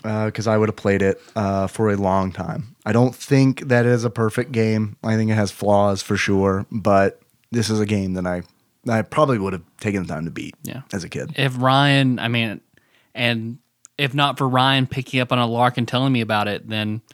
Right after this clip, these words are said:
Speaker 2: we wouldn't have known about it had we eventually gotten to the O's in the Super Nintendo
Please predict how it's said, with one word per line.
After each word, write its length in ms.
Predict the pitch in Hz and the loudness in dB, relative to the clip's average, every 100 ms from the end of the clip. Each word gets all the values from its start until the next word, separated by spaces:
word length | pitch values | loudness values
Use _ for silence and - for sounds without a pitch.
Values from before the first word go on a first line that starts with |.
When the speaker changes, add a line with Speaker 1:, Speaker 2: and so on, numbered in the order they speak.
| _ _ _ - | _ _ _ -6
Speaker 2:
we 160 | 123 | -4
wouldn't 280 | 123 123 120 | -2 -2 -2
have 120 | 117 | -2
known 180 | 120 131 | 0 0
about 220 | 120 123 | 2 0
it 60 | 117 | 0
had 280 | - 123 123 | -4 -4 0
we 220 | 127 123 | 0 0
eventually 420 | 120 123 131 135 123 | -2 0 0 -2 0
gotten 260 | 123 127 | 0 0
to 80 | 131 | -2
the 180 | 123 - 131 | -2 -4 0
O's 520 | 135 135 120 107 107 | 2 4 0 -2 -6
in 240 | 120 120 | -2 0
the 400 | 113 113 110 113 _ _ | 2 2 0 -4 _ _
Super 300 | - 139 127 | -4 -4 2
Nintendo 380 | 143 - 143 | 0 2 2